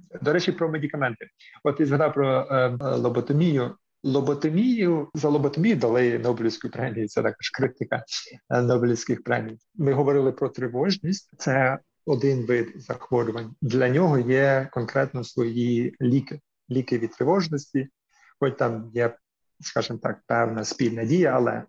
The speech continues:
треба розрізняти. Якщо у вас тривожність, то лікуйте тривожність. Ліки від тривожності, вони призводять до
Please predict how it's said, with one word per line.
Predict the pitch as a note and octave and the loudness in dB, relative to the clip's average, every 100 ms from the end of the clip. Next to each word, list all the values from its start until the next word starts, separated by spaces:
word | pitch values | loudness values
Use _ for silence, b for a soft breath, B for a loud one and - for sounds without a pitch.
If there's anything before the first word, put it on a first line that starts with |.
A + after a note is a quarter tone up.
| - | -4
треба | C3+ B2+ | 0 2
розрізняти. | A#2+ - A2+ A#2+ A#2+ A2 - - _ | 0 -2 -4 -2 -2 -2 -6 -14 _
Якщо | D3+ C3+ B2 - | -4 -2 0 0
у | |
вас | A#2+ A#2 | 0 0
тривожність, | - A#2+ F3+ F#3+ G3 F#3+ - _ _ - | 0 2 2 2 0 0 -6 _ _ 0
то | C#3 | 2
лікуйте | D#3 B2+ C#3+ D#3 - | 2 0 0 -2 -2
тривожність. | - A2+ A2+ - G2+ - - _ - | -4 -2 -4 -6 -12 -18 -20 _ 0
Ліки | C3 D#3+ D#3+ D3 | 2 2 2 2
від | C3+ - | 0 -2
тривожності, | A#2 C#3 F#3+ F#3+ F#3+ - A3 A3 _ _ _ _ | 0 2 2 0 -2 0 0 0 _ _ _ _
вони | B2+ B2 B2 C#3+ D#3+ | 0 2 4 4 4
призводять | D#3+ - B2+ C3 D3+ D3+ A2 | 2 0 0 2 2 2 0
до | A#2+ B2+ B2+ B2 | 0 2 2 0